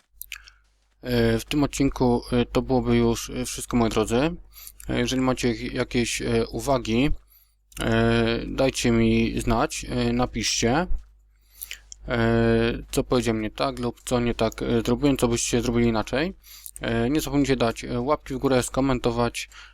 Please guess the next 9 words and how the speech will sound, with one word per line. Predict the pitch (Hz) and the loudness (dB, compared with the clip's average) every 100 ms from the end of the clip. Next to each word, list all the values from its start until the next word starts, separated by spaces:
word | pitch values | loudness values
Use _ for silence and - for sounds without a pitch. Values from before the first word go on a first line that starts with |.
| - - | -14 -4
e, | 113 113 113 | -2 0 0
zasubskrybować | 135 - 123 131 117 123 | -2 -4 -2 0 0 0
mój | 113 | -2
kanał, | 117 107 156 214 - - - - - - - - | -2 0 -2 -4 -14 -20 -20 -20 -20 -20 -18 -8
e, | - 117 117 117 120 180 | -2 2 4 4 2 0
dodać | 180 127 | -2 -2
filmik | - 123 120 113 117 | 0 2 2 0 0
do | 117 | 0
ulubionych. | 127 120 107 98 - | 0 0 -2 -2 -10